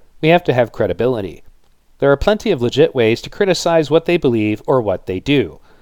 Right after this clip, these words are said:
We don't have to make stuff up. We don't have to lie or allow others to lie. And when we do this, the divide gets wider and wider.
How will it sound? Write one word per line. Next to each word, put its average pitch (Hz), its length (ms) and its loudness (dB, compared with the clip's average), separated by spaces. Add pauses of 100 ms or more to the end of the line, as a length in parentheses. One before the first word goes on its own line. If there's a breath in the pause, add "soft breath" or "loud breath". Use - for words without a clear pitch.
(200 soft breath)
We 143 80 0
don't 170 140 2
have 151 180 0
to 120 80 -2
make 101 200 -6
stuff - 280 -4
up. - 320 -2 (300)
We 117 80 -2
don't 90 160 -4
have - 180 -12
to 110 60 -8
lie 165 480 2 (180)
or 151 140 4
allow 135 400 2
others 101 320 -4
to 104 100 -8
lie. 104 420 0 (440 soft breath)
And 123 140 -4
when 127 100 -4
we 120 120 -2
do 226 200 -2
this, 95 480 -4
the 123 80 -8
divide 113 400 2
gets 120 220 -4
wider 95 380 -2
and 98 220 -12
wider. 113 460 2